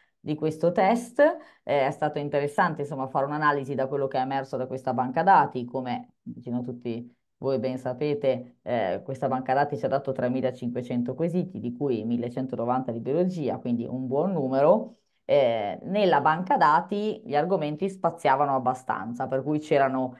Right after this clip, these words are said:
tante domande ed è stato interessante anche vedere quali argomenti nella prova di oggi sono stati toccati e quali invece no.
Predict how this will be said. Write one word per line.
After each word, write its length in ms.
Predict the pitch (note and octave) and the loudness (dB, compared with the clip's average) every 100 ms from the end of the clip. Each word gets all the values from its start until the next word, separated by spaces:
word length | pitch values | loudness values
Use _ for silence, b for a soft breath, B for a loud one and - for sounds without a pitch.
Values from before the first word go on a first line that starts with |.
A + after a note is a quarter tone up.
| B _ | B _
tante 340 | E3 D3+ C#3+ D#3+ | 4 4 4 4
domande 580 | A3 D3+ D3 D#3+ E3+ | 4 4 2 4 4
ed 100 | - | 4
è 60 | C#3+ | -2
stato 220 | C#3+ D#3+ | -4 -6
interessante 600 | C#3 C#3+ D3+ D3+ C#3 C#3+ | -4 -2 0 2 0 2
anche 200 | C#3 D#3 | -2 0
vedere 300 | D3 D3 C#3+ | -2 0 0
quali 320 | C#3+ G#3 F#3+ D#3+ | 4 6 6 4
argomenti 720 | D3 D#3+ D#3+ D3+ - C3+ A#2+ | 4 2 0 -8 -6 -6 -4
nella 200 | B2 C3 | -4 0
prova 220 | D3+ C#3+ | 2 2
di 100 | C#3+ | 2
oggi 200 | D3 C#3+ | 0 0
sono 200 | C#3+ F#3 E3+ | -4 -4 -4
stati 240 | D3 D3+ | -4 -2
toccati 580 | A3+ - - G2+ - - | -2 -2 -2 -2 -6 -6
e 160 | - - | -6 -2
quali 360 | D3 B2 C3 | 2 2 0
invece 440 | B2+ A#2+ A#2+ - B2 | -2 -4 -4 -4 0
no. 280 | A#2+ - | 0 -2